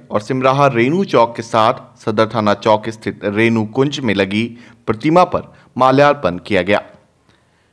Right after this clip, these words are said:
रेणु महोत्सव का मुख्य कार्यक्रम अररिया टाउन हॉल में आयोजित किया गया, जहां पर सांसद प्रदीप कुमार सिंह, डीएम, एसपी और प्रशासनिक पदाधिकारियों ने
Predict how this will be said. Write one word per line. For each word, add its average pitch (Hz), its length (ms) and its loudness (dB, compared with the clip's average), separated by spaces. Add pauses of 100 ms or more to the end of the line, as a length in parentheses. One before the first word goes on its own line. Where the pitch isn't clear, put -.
(160)
रेणु 185 280 4
महोत्सव 190 420 2
का 202 180 2
मुख्य 147 340 -2
कार्यक्रम 139 480 0 (140)
अररिया 123 440 4
टाउन 101 380 0
हॉल 117 240 2
में 131 360 -2
आयोजित 95 420 -2
किया 101 160 0
गया, 110 240 2 (240)
जहां 107 240 0
पर 101 200 -2
सांसद 107 460 -2
प्रदीप 104 420 -6
कुमार 95 260 0
सिंह, 113 300 -8 (340)
डीएम, 127 340 0 (100)
एसपी 117 580 -4
और 107 340 0
प्रशासनिक 139 540 -2
पदाधिकारियों 107 640 2
ने 82 220 -8